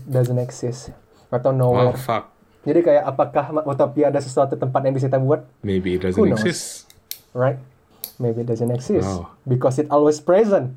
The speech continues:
Speaker 1: There's no future, man.
Speaker 2: Oh, fuck, that's true. Wow, oke, wah, oke, oke. Em, itu
Speaker 1: Right?
Speaker 2: bahan untuk dipikirkan malam ini sebelum tidur. Em, silakan, jokes, Po.
Speaker 1: <laughs> Oke, jokes. Eh, nih ya.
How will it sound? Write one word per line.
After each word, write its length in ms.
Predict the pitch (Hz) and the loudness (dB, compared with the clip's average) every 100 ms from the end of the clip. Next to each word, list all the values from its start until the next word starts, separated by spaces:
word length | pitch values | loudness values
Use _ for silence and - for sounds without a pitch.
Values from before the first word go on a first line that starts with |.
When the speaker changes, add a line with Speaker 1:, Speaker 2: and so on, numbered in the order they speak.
| - | -10
Speaker 1:
There's 300 | 147 147 139 | 0 0 2
no 180 | 147 139 | 0 0
future, 460 | - 220 220 165 | 2 2 4 0
man. 180 | 131 143 | 2 0
Speaker 2:
Oh, 200 | 101 90 | -2 -6
fuck, 280 | - 98 92 | -6 -10 -8
that's 220 | 107 - | -10 -12
true. 320 | - 104 87 - _ _ _ _ _ _ _ | -8 -4 -6 -8 _ _ _ _ _ _ _
Wow, 280 | 107 110 104 | -4 -2 -2
oke, 100 | 127 | -4
wah, 180 | 120 113 | -2 -4
oke, 360 | 117 117 117 127 | -6 -2 -4 -4
oke. 260 | - 113 110 110 | -10 -6 -4 -4
Em, 240 | 110 101 98 | -4 -8 -6
itu 160 | 95 117 | -6 -4
Speaker 1:
Right? 100 | 127 | -2
Speaker 2:
bahan 120 | 107 101 | -4 -4
untuk 300 | 98 101 - | -8 -12 -14
dipikirkan 640 | - 104 98 95 98 104 | -12 -10 -8 -6 -6 -4
malam 240 | 95 92 92 | -4 -4 -4
ini 120 | 95 | -6
sebelum 260 | 101 104 95 | -6 -6 -4
tidur. 320 | 95 101 165 - _ _ - _ - | -4 -4 -6 -10 _ _ -20 _ -12
Em, 580 | 107 101 95 95 104 110 - - - _ - | -6 -4 -4 -4 -8 -12 -18 -20 -20 _ -20
silakan, 400 | - 123 117 143 127 | -8 -4 -2 2 2
jokes, 260 | 156 - | 2 0
Po. 160 | 151 151 - _ | -4 -6 -10 _
Speaker 1:
<laughs> 300 | _ _ _ | _ _ _
Oke, 200 | 135 123 120 | 0 2 2
jokes. 340 | 120 117 - _ _ _ - | -2 -4 -14 _ _ _ -12
Eh, 680 | 123 127 - - - - - - _ _ - _ _ | -10 -8 -8 -8 -8 -10 -14 -16 _ _ -20 _ _
nih 120 | 143 | 0
ya. 120 | 139 | 2